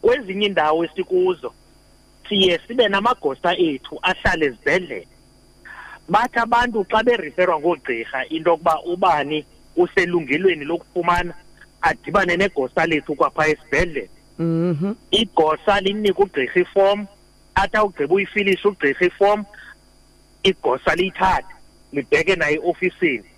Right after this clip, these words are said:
Speaker 1: simbize umntu aze eofisini, sizomenzela isicelo. Siye siqhube njalo, kuba sadiscoverisha into yokuba kukho abantu abazenza oogqirha abangabanye,
Speaker 2: Mm.
Speaker 1: abathathe ezaa fomu.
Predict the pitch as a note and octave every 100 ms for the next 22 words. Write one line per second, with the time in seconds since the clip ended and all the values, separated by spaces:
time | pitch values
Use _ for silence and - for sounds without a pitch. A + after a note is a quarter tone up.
0 | - _ _ _ _ - A3 A3 G#3 G#3
1 | G3+ F3+ B2+ D3+ E3+ F#3+ G#3 G#3 D#3+ -
2 | _ _ _ _ _ _ _ - - F#3
3 | C3 C#3 E3 F3 G3+ - G3 C#3 - _
4 | _ _ _ - F#3 D#3 C#3+ E3+ E3+ B2+
5 | C3+ C#3+ - C#3+ G#2 - - _ _ _
6 | _ - F3 D#3 E3+ - G3 F#3 C#3 C3
7 | D3 D#3 - - _ - G3+ F3+ A#3+ A3
8 | D3+ - E3 C#3+ D3+ F3 E3+ E3 D#3+ D#3
9 | - - _ _ _ - A3+ A#3 A3+ A#3
10 | A#3 A#3 A#3+ D#3+ F3+ D#3 D#3+ C3 - D3+
11 | D3+ C3 A2+ B2 B2 B2 B2 _ C#3 C#3+
12 | C#3+ C#3 E3+ F#3 - F#3 G3+ F3+ C#3 D#3
13 | - D#3+ C3+